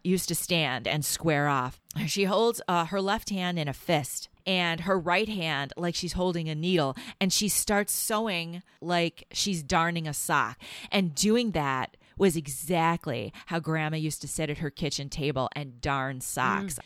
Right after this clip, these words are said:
Speaker 1: So she starts doing that and she says, "I'm getting your grandmother." And you and I are, like, crying
Speaker 2: <laughs>
Speaker 1: now.
Speaker 2: Well,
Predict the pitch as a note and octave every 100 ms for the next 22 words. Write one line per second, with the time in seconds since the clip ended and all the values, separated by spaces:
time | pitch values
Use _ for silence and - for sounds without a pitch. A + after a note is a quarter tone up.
0 | - - A#3 F3 C4+ C#4+ - A#3 - G3+
1 | G#3 G3 D3+ D#3 F3+ E3 E3+ C3+ E3 E3+
2 | F#3 F#3+ D#3+ D#3 D3 E3 C#3 B2 A#2 D#3+
3 | D#3 F#3+ F#3 D#3+ D#3+ D#3+ D3 D3+ C#3+ C3+
4 | - C#3+ C3 B2+ G#3+ F#3+ A2+ G#3 F#3+ D#3+